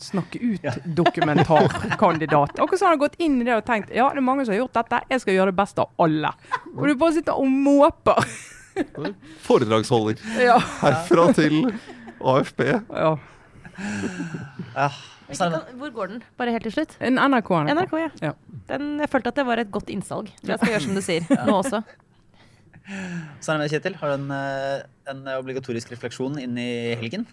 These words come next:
Speaker 3: Ja, bare veldig kort, så må jo folk få med seg litt om hva som har skjedd i det norske selskap, som, eh,
Speaker 4: <laughs>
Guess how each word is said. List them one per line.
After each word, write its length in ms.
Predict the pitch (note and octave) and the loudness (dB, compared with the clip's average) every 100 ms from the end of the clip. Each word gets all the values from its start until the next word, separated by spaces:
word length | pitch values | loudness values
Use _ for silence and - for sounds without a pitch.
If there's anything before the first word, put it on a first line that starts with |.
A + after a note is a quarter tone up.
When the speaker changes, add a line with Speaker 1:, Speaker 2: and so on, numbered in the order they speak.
| _ - | _ -10
Speaker 3:
Ja, 80 | C#3 | -4
bare 220 | C3 B2+ | 0 2
veldig 180 | C3+ A#2 | 2 2
kort, 200 | C3+ A#2+ | 2 0
så 80 | - | 2
må 380 | B2 B2 A#2+ A2+ | 2 4 6 6
jo 100 | A#2+ | 4
folk 240 | A#2 A#2+ - | 2 -2 -4
få 220 | - C#3+ | -4 0
med 320 | A#2+ G#2 G#2+ | 2 0 -2
seg 240 | - C3 A2+ | 0 2 2
litt 240 | A2+ - | 0 -2
om 220 | B2 A#2+ | -2 0
hva 120 | A#2 A2 | 0 0
som 100 | C#3+ | -2
har 80 | A#2+ | 0
skjedd 220 | A#2 A#2 | 0 2
i 60 | B2 | 2
det 60 | |
norske 340 | B2+ - - C3 | 2 0 -2 -4
selskap, 840 | - C3+ A#2+ - - A#2+ C#3+ B2+ - - D#3 | 0 0 0 -4 -2 2 2 0 -4 0 4
som, 300 | - C4 C3 | 4 4 4
eh, 580 | C4+ B3 A#3 B3+ - B3 - C4+ | 2 2 -2 -4 -2 -2 -2 -10
Speaker 4:
<laughs> 500 | C4 A3+ F#3 - - | -6 -8 -8 -12 -20